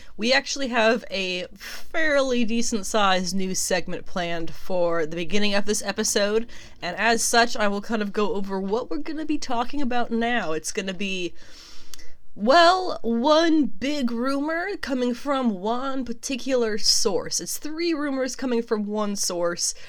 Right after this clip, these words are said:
that I'm gonna discuss how these may be connected,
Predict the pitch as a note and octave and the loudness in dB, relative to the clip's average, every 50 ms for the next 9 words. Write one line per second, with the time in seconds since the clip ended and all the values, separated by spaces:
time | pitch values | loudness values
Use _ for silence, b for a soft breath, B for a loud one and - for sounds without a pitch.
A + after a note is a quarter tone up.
0 | B B B - G3 F#3+ G3+ G#3 G#3 G#3 G3 F3+ F3 F#3 - - - F#3 E3 - | B B B -4 0 2 2 2 2 0 -2 -4 -4 -6 -6 -2 -2 -2 -2 -2
1 | - F3 E3+ F3 F3 E3+ D#3+ F3+ F3+ D#3+ D#3+ D3+ D#3+ E3 - G3 F3+ F#3 A3+ A3+ | 0 0 0 0 0 -2 -4 -4 -2 -4 -2 -2 -4 -4 -4 -6 -4 0 0 0
2 | A3+ - - A#3+ A3 G#3+ G#3 G#3 | 0 2 4 4 4 4 4 -2